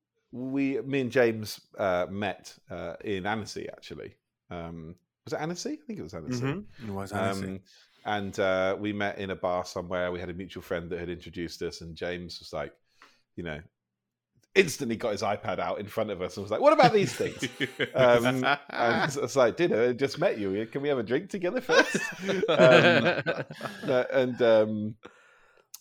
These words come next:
Speaker 1: uh, yeah, and showed us loads of imagery. Um, he'd showed us a couple of projects he was working on, but one of them was less developed, and that was the image of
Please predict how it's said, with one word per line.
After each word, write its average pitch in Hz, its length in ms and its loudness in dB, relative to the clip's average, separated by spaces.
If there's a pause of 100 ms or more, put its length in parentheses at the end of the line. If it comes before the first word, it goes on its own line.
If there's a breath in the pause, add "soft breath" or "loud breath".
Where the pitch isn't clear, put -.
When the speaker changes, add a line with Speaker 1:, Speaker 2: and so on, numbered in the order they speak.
Speaker 1:
uh, 110 260 4
yeah, 117 180 4
and 98 100 -6
showed 123 220 2
us 110 120 -6
loads 101 240 2
of 101 100 -2
imagery. 90 720 -2
Um, 87 460 -4
he'd 90 200 -12
showed 92 240 -6
us 87 200 -12
a 87 60 -20
couple - 240 -14
of - 80 -16
projects - 320 -12
he 87 80 -8
was 85 120 -10
working 120 320 -2
on, 98 120 -8
but 95 120 -8
one 95 140 -4
of 87 100 -8
them 85 140 -6
was 85 160 -10
less 82 180 -10
developed, 92 480 -6
and 85 100 -14
that 78 120 -14
was 76 120 -20
the 82 140 -10
image 80 280 -12
of 82 100 -20